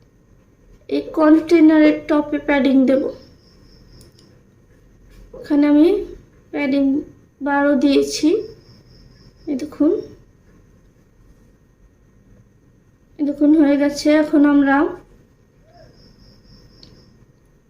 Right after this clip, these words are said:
আমরা টপে আমরা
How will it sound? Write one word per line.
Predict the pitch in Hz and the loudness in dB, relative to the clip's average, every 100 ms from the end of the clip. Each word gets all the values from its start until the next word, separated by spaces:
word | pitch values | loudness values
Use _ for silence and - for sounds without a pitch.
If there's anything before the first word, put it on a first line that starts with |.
| _ _ _ _ _ _ _ _ _ _ _ _ 349 | _ _ _ _ _ _ _ _ _ _ _ _ -4
আমরা | 311 302 302 311 | 0 0 0 0
টপে | 311 302 302 302 349 415 - - _ _ _ _ _ _ _ _ 294 | 0 0 -2 -2 -2 -2 -8 -20 _ _ _ _ _ _ _ _ -2
আমরা | 277 | 0